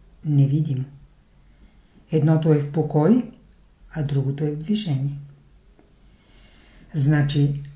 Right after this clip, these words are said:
щом си в покой, ти си в материалния свят. Щом си в движение, ти си в света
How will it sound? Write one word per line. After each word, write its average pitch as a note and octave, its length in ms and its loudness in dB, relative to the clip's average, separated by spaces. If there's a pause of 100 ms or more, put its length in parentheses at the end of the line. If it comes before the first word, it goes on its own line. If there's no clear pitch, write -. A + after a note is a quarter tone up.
щом C#3+ 400 0
си D3+ 180 -2
в - 100 -14
покой, C4 560 2 (920)
ти C#3 120 -2
си F3+ 380 -4 (160)
в - 140 -10
материалния C#3 720 2
свят. C3+ 500 -8 (1120)
Щом D3 300 0
си C#3+ 180 -2
в B2 80 -4
движение, C#3 800 4
ти D#3+ 140 -4
си A#3 240 -2
в A#3+ 60 -4
света D3+ 720 -2